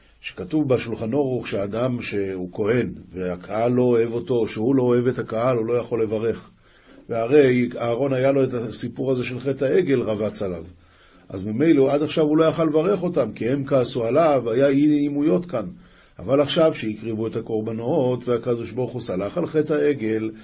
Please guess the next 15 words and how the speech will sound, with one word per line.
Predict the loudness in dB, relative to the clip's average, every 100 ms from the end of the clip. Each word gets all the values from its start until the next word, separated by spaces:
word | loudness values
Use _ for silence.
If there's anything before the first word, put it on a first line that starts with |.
| -20 _
וגם | 4 8 8 6
אהרון | 4 2 0 0
כבר | 0
הקריב | 0 0 2 4
את | 4
העגל | 4 4 4 4 4
פ-, | 2 -2 -4 -2
בין | 2 4
בקר | 2 2 2
לחטאת, | 2 0 0 2 2 2 0 -4 -14 -20 -20 -20
ממילא | -14 -2 4 6 6
עכשיו | 4 -2
הוא | -2
כבר | 0 0
יכל | 2 4 6 6 6